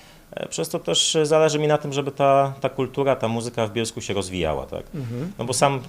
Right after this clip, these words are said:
Speaker 1: zresztą tak jak pan redaktor wspomniał wcześniej, jednym z najważniejszych rzeczy, które kieruje ludzi do, e, kandydowania w samorządach, są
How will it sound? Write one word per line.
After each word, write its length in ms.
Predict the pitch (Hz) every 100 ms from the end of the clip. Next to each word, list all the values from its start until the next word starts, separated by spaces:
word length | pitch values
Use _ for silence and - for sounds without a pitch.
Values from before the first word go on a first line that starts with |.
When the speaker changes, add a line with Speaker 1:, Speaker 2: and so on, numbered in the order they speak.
| -
Speaker 1:
zresztą 260 | 123 123
tak 120 | 127
jak 120 | 123 -
pan 160 | 117
redaktor 360 | 107 110 107 104
wspomniał 320 | - 113 110
wcześniej, 520 | - 120 120 117 113 - - -
jednym 300 | 110 107 107
z 200 | 101 - 107
najważniejszych 720 | 101 107 104 101 127 120 98
rzeczy, 260 | 90 101 98
które 180 | - 95
kieruje 480 | - 98 98 95 90
ludzi 240 | 95 95 90
do, 320 | 92 92 92 92 -
e, 480 | 90 85 85 85 85 85 - -
kandydowania 640 | 98 95 101 101 101 87
w 60 |
samorządach, 540 | - 98 98 110 110 107
są 280 | - 101